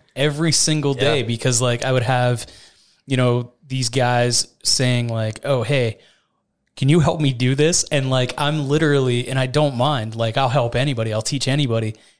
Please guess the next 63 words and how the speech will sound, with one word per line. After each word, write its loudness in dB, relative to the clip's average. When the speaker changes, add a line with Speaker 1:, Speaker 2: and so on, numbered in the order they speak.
Speaker 1:
Didn't 0
matter 2
that 0
they 0
were -2
my -4
boss. 0
It -6
was -4
the -6
paycheck -8
that -12
mattered -10
to -10
me. -12
I -6
was 0
just 0
Speaker 2:
Right. 0
Speaker 1:
like, -6
"Man, -2
I'm -4
making 0
ten 0
thousand 0
dollars 0
less -2
than -6
this -2
guy. 0
I -4
have -4
a, -2
I -6
have 0
a 2
bachelor's 0
degree. -4
He -2
has 0
an 2
associate's 0
degree. -6
He -6
was -2
here -4
for, -6
like, -8
two -4
years -2
more -6
than -6
me, -6
Speaker 2:
Mm-hmm. -4
Speaker 1:
and 0
he's 2
making 0
ten 0
thousand 2
dollars 2
more 2
than 0
me? -2